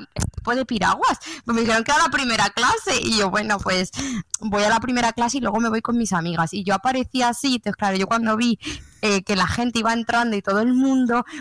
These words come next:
pues en bañador, con, preparados, y yo iba en vaqueros, con la camisa, los zapatos, el bolso, ya no volví de la vergüenza, dije, "Uy,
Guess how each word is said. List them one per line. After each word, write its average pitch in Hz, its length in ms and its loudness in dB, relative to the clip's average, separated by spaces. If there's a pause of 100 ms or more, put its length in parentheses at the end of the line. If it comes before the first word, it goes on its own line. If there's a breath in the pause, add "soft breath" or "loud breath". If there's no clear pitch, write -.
pues 214 220 -2
en 190 160 0
bañador, 220 880 0
con, 196 360 -2
preparados, 208 840 0
y 214 120 -4
yo 202 100 0
iba 202 160 0
en 220 100 -4
vaqueros, 214 500 -2
con 202 160 -6
la 202 120 -2
camisa, 220 580 -2
los 196 160 -2
zapatos, 220 680 -2
el 240 160 0
bolso, 214 680 -2 (480 loud breath)
ya 208 160 0
no 196 160 2
volví 175 300 0
de 180 100 0
la 170 100 2
vergüenza, 180 460 -2
dije, 170 220 -6
"Uy, 160 80 -10